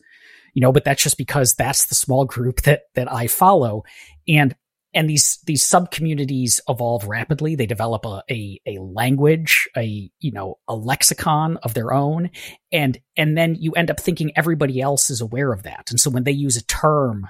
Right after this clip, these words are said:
that is out of favor in your group, you're like, "Oh my God, they're going against the cultural norm," when in fact they're just totally unaware. And so I guess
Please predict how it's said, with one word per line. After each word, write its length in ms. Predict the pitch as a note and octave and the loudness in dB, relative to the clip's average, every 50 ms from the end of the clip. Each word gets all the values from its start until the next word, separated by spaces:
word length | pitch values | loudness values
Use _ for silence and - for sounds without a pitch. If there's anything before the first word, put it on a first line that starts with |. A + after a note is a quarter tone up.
| _ - | _ -6
that 120 | C#3+ B2 | -4 -2
is 100 | B2 A2+ | -2 0
out 180 | B2+ C3 B2+ A#2+ | 0 0 0 0
of 80 | G#2+ | -2
favor 360 | - - C3 C3 A#2+ A#2 A2 | -2 -2 -2 -4 -4 -4 -6
in 80 | G#2+ A2 | -6 -4
your 140 | A2+ B2+ C#3+ | -4 -4 -4
group, 320 | A#2+ B2 A#2 G#2 G#2 - | -4 -4 -6 -8 -8 -6
you're 100 | - C3 | -2 0
like, 160 | B2 A#2 - - | 0 0 0 0
"Oh 80 | - D#3 | 0 2
my 140 | D#3 C#3 C3+ | 2 2 2
God, 280 | A#2+ C#3+ C#3+ D3 B2+ | 2 2 2 2 2
they're 80 | B2 A#2 | 0 -2
going 280 | A2 A#2+ A2+ A#2 A#2 | -4 -2 -4 -4 -4
against 340 | G#2+ G#2+ A#2 A#2 A#2 - - | -6 -6 -6 -4 -2 -2 -2
the 60 | - | -2
cultural 460 | - - A2+ A2 - - - G#2 G2 G#2 | -4 -8 -10 -8 -8 -8 -10 -8 -6 -4
norm," 400 | G#2+ B2+ C3 B2 A#2 A2+ G2+ G#2+ | -2 -2 0 0 -2 -2 -2 -4
when 140 | G#2+ A2+ | -6 -6
in 80 | A2 A2 | -6 -6
fact 360 | - - A#2+ G#2+ G#2+ - _ - | -6 -6 -6 -6 -8 -10 _ -12
they're 140 | A2 G#2+ | -10 -10
just 240 | G#2+ - A2+ - - | -8 -6 -6 -6 -6
totally 400 | - - A#2+ A#2 A2 G#2 G#2 G2 | -4 -4 -4 -4 -4 -4 -8 -8
unaware. 680 | G2+ G2+ F#2+ G2 G2 A#2+ C#3 C#3 A2+ F2 - - - - _ _ - - - - - - - - _ _ - | -8 -10 -10 -10 -4 -2 0 0 0 0 -4 -12 -18 -20 _ _ -20 -20 -20 -20 -20 -20 -20 -20 _ _ 2
And 120 | - D#3+ D3+ | 4 4 4
so 340 | - - F3 D3 C#3 - _ _ - - - - _ _ _ _ _ _ _ _ _ - | 6 6 4 4 2 0 _ _ -20 -20 -20 -20 _ _ _ _ _ _ _ _ _ -6
I 140 | - C3+ E3 | -2 0 2
guess 220 | D3+ F#3 F3 - | 4 4 4 4